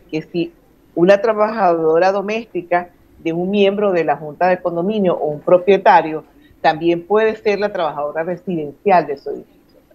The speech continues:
Es posible tener dos patronos, es posible que ella pueda cumplir con esas, eh, dos labores y tiene el carácter de trabajadora residencial. Sobre todo nos preguntan que si de acuerdo a la legislación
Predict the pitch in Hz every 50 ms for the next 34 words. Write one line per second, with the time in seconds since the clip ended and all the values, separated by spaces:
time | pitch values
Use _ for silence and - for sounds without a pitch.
0 | _ 143 139 - _ 208 202 202 - 226 214 196 208 214 190 - 165 156 160 160
1 | 165 170 170 165 165 180 180 175 - - 185 180 - 202 202 214 226 214 214 208
2 | 208 196 - - 170 - - 180 180 - - 190 180 175 180 180 175 165 156 147
3 | 151 170 165 - 165 165 170 170 165 - 156 143 - - 147 160 156 156 151 -
4 | - - _ _ _ _ _ _ - 175 165 160 160 165 - 185 180 185 185 -
5 | - 170 170 160 147 139 143 151 151 175 170 185 190 185 175 170 170 180 180 180
6 | 180 190 190 190 - _ 170 170 170 - - 190 202 196 208 202 202 - 165 151
7 | 151 156 - - 196 190 185 185 180 175 156 156 147 139 143 143 147 160 175 175
8 | 180 170 - - 156 147 135 - _ 214 190 156 135 - - _ _ _ _ _
9 | _ - 185 175 175 170 170 180 190 214 247 294 285 - 190 190 175 175 180 175
10 | 175 220 233 226 - 208 208 208 196 170 160 156 151 - 185 170 175 202 220 220
11 | 208 196 170 160 170 147 151 143 143 139 - 160 156 156 165 170 170